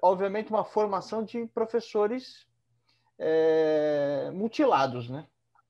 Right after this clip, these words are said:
Tecnicamente. Essa é a verdade. Agora o jiu-jitsu cresceu, o jiu-jitsu tá aí no mundo. Agora há de se fazer uma organização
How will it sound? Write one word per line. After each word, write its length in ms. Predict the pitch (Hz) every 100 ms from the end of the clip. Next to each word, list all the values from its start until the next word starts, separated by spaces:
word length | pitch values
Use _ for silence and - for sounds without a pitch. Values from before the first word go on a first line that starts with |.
| _ -
Tecnicamente. 800 | 143 156 147 135 135 104 123 -
Essa 240 | 135 -
é 40 |
a 40 | 151
verdade. 380 | 220 185 110 - _ _ _ _ _ _ _ _ _ _ _ _ _ _ _ _ _ _ _
Agora 340 | 156 156 180 196
o 40 |
jiu-jitsu 380 | 180 180 190 -
cresceu, 400 | 254 254 214 147
o 60 |
jiu-jitsu 340 | 123 139 156 -
tá 100 | 196
aí 140 | 196
no 140 | 208 220
mundo. 420 | 208 190 147 - _ - - _ -
Agora 580 | 156 147 165 175 180 -
há 180 | 190 220
de 100 | 214
se 140 | -
fazer 280 | 190 208 185
uma 180 | 214 226
organização 1080 | 233 220 240 233 254 247 - 214 240 135